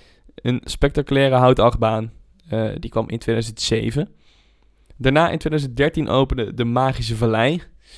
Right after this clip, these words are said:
een groot nieuw themagebied in het park, eh, waarbij al een paar maanden eerder de Spinning Coaster Dwervelwind van opende. En een van de meest opvallende uitbreidingen van Toverland vond plaats in tweeduizend achttien met de opening van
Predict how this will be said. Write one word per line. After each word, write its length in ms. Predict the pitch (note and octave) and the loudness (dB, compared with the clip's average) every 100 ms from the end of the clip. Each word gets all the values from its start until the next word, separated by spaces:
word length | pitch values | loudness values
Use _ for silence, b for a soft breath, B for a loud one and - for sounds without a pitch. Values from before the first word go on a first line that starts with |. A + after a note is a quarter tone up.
| B B | B B
een 200 | C3 B2+ | -4 -4
groot 480 | - C3 C#3+ D3+ - | 0 4 4 2 -2
nieuw 300 | B2 D3 C3+ - | -2 0 0 -2
themagebied 600 | B2 F2 C3+ D3+ C#3+ C#3+ | -4 -2 -4 -2 -4 -4
in 100 | C#3 | -6
het 100 | C3+ | -2
park, 500 | C3+ C3 B2+ - - - _ _ _ _ _ | 0 2 0 -4 -20 -20 _ _ _ _ _
eh, 260 | A#2 A2+ A2 | -4 -2 0
waarbij 320 | A2+ A#2 A#2+ | 2 2 2
al 100 | A#2+ | 2
een 100 | A2+ | 0
paar 220 | C3+ C#3+ | -2 -2
maanden 280 | D3+ C3+ B2 | 0 0 0
eerder 320 | C3+ A#2+ A2 b b b | 0 0 -4 b b b
de 80 | - | -10
Spinning 320 | - C3 B2 | -2 0 0
Coaster 300 | A2 G#2+ A2 | 0 -2 -4
Dwervelwind 540 | G#2+ A2+ C#3+ E3 D#3+ E3 | 0 0 2 0 0 0
van 200 | D#3 A#2 | -2 2
opende. 500 | C#3+ D3 C#3+ C#3 E3 - _ _ _ _ _ _ _ _ _ _ _ _ _ _ _ _ - | 2 2 0 -2 -4 -12 _ _ _ _ _ _ _ _ _ _ _ _ _ _ _ _ -6
En 200 | A#2+ C3+ | -4 0
een 100 | C3+ | 0
van 140 | C#3 | 2
de 80 | B2 | 2
meest 320 | A#2+ C3 D#3+ | 0 0 -2
opvallende 480 | A2 - D#3+ F3+ F3 | -6 0 0 2 0
uitbreidingen 520 | D3+ D3+ C#3+ B2+ A#2+ | 2 2 2 0 -2
van 120 | A#2 | -2
Toverland 480 | A#2+ A#2 A2 A2 A2+ | 4 4 4 -2 -2
vond 180 | - D3 | -4 -2
plaats 300 | D#3 D3 - | 0 0 0
in 80 | D3+ | -2
tweeduizend 400 | D3+ D3+ C#3+ - - | -2 -4 -8 -10 -4
achttien 460 | - - D#3 A2+ A2+ | -4 0 0 0 -4
met 140 | B2 B2 | -8 -4
de 80 | - | 2
opening 400 | C#3 C#3+ C3+ C3 | 2 2 0 2
van 260 | C3 A2 | 2 2